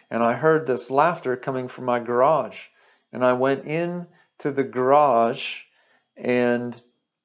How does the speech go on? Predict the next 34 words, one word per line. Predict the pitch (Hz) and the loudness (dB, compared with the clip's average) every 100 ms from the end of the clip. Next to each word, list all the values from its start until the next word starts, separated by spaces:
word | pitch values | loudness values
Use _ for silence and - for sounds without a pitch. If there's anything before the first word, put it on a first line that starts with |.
| _ _ _ - _ _ - | _ _ _ -20 _ _ -2
um, | 123 123 120 120 117 | 0 2 0 -2 0
there | 120 | 2
was | 117 | 0
this | 117 113 | -4 -6
big | - 139 131 | -2 -2 2
black | 139 135 131 | 2 2 0
horse. | - 127 120 - - - _ _ _ _ | 0 0 0 -4 -16 -20 _ _ _ _
And, | 117 120 120 120 | -4 -2 -2 -2
uh, | 117 117 | 0 2
there's | 123 131 123 | 2 2 0
a | |
scripture | 120 - 156 156 - 139 131 113 | -6 -2 -2 0 2 4 4 2
in, | 127 131 123 120 117 117 | -4 -4 -4 -8 -10 -6
um, | 120 117 117 113 _ _ _ _ _ _ | -2 -2 -4 -10 _ _ _ _ _ _
the | 117 | 0
book | 139 139 | 0 2
of | 127 | 2
Revelation | 131 131 123 127 135 127 117 | 4 4 4 2 0 -4 -6
that | 117 | -6
talks | - 127 127 - | 0 0 0 -6
about, | 117 120 120 117 - | 2 4 4 2 -4
in, | 117 117 | -8 -6
in | 117 117 | -6 -4
Revelation | 117 120 123 123 120 113 | -2 0 0 0 -2 -10
six, | 107 - 131 - - - - - _ | -10 -2 -2 -2 -14 -20 -20 -20 _
uh, | 117 117 117 | 0 4 4
one | 113 131 143 | 2 0 2
of | 123 | 0
the | |
horsemen | 120 139 135 - 123 117 113 - _ _ - | 2 2 2 -2 -6 -6 -6 -12 _ _ -2
that | 120 117 | 0 2
is | 113 | -2
sent | - - 135 127 | -4 -2 -2 -2
out, | - 127 123 120 117 | -2 2 4 2 -2